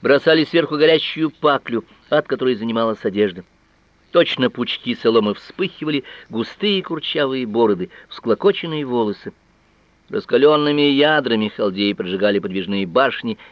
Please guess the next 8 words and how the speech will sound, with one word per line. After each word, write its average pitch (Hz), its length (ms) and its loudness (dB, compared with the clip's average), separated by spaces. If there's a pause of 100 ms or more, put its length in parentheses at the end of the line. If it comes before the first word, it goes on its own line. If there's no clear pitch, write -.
винеи, 113 680 0
корзины, 104 680 -2 (280)
трудногасимыми 156 1120 -2 (220)
горючими 127 560 2
веществами 110 800 -2 (220)
уничтожали 123 640 0
орудия 104 380 0
неприятеля. 95 560 -10